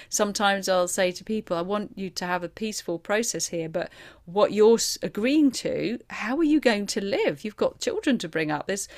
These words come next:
and he's, he's in that living in the <laughs> family home, and he's got a good job, and you haven't got any. And I think, I think you need, we need to talk <laughs> about this.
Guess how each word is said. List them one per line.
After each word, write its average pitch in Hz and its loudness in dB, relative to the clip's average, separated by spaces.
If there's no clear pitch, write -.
and 190 -4
he's, 247 0
he's 262 4
in 277 8
that 277 4
living 247 4
in 240 0
the 254 0
<laughs> 262 6
family 254 8
home, 269 8
and 180 0
he's 226 0
got 202 4
a 214 4
good 214 0
job, 214 2
and 180 2
you 208 -2
haven't 202 -6
got 196 0
any. 165 2
And 196 -6
I 196 4
think, 240 0
I 202 2
think 226 -2
you 226 0
need, 208 -4
we 220 -2
need 208 -2
to - -12
talk 269 4
<laughs> 220 0
about - 0
this. 156 -2